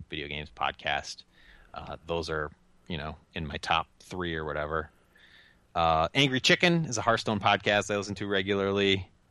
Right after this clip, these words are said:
Uh, I'm just trying to see what I have here. I don't, I can't, it's hard picking a favorite. Like Marek versus Wyszynski for hockey. There's three p-,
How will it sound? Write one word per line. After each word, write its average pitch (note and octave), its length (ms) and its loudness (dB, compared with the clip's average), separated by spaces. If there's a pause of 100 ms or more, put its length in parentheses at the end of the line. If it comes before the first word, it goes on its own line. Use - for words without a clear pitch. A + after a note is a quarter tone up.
(1800)
Uh, G2 40 -10
I'm G2 400 -4
just - 140 -6
trying E2+ 160 -2
to E2 80 -6
see F2 140 -6
what E2 120 -2
I E2 100 2
have E2 260 0
here. D#2+ 320 -4 (380)
I G#2 120 -2
don't, - 160 -4
I G#2 80 -6
can't, - 200 -8
it's - 80 -10
hard B2 200 2
picking F2+ 200 2
a E2+ 40 2
favorite. E2 340 -4
Like E2+ 140 -2
Marek F#2+ 360 4
versus F2 220 -2
Wyszynski A2 460 2
for F2 120 0
hockey. G2 540 2 (640)
There's D3 160 6
three G#3 160 2
p-, G3+ 100 6